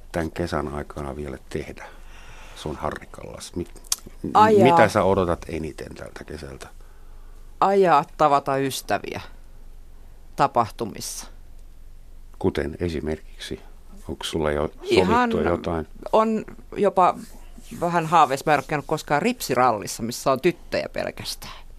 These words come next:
Speaker 1: Anteeksi, ripsiralli? Kerro
Speaker 2: Joo.
Speaker 1: lisää.
Speaker 2: <laughs> Tytöt on nyt innostunut pyöräilystä kanssa kauheasti, ja nehän on lisääntynyt valtavasti, nämä pyöräilevät tytöt. Ja he on nyt sitten useamman vuoden järjestäneet tämmöistä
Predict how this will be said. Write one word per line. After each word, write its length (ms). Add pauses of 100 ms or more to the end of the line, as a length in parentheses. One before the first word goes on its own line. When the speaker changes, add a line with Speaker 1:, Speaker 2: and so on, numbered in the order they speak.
(240)
Speaker 1:
Anteeksi, 440 (140)
ripsiralli? 720 (240)
Kerro 180
Speaker 2:
Joo. 180
Speaker 1:
lisää. 340 (220)
Speaker 2:
<laughs> 220
Tytöt 320
on 120
nyt 160 (160)
innostunut 560 (100)
pyöräilystä 540
kanssa 220
kauheasti, 420
ja 60
nehän 240
on 100
lisääntynyt 540 (360)
valtavasti, 520
nämä 200
pyöräilevät 600
tytöt. 280 (120)
Ja 80 (800)
he 160 (100)
on 240
nyt 140
sitten 260
useamman 380
vuoden 280
järjestäneet 580
tämmöistä 380